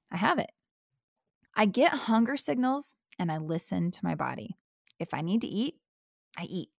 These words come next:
If I'm not hungry and it's time to eat, I may wait another twenty to thirty minutes. No big deal,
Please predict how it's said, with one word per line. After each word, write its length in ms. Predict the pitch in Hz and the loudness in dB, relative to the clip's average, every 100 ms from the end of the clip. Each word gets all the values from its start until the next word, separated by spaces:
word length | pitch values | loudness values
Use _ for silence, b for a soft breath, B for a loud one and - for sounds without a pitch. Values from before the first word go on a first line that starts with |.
| _ _ _ _ _ | _ _ _ _ _
If 100 | - | -6
I'm 220 | 147 143 | -4 0
not 180 | 160 - | 2 4
hungry 420 | 208 226 247 269 | 4 2 2 0
and 140 | - 175 | 0 0
it's 100 | - | 0
time 200 | 208 208 | 2 2
to 60 | |
eat, 300 | 120 233 262 - _ _ - | 2 -2 -2 -8 _ _ -4
I 320 | 160 160 160 151 - _ | -2 -2 -4 -8 -12 _
may 380 | 160 147 147 151 | -6 -4 -4 0
wait 240 | 208 359 - | 0 0 0
another 260 | 160 160 | 0 -2
twenty 300 | 175 160 151 | -2 -2 -2
to 80 | 151 | -6
thirty 280 | - 143 139 | -6 -6 -6
minutes. 400 | 117 90 - - _ - | -8 -8 -10 -12 _ -2
No 120 | 202 | 0
big 160 | 339 - | 0 0
deal, 420 | - - 165 | -2 -2 -4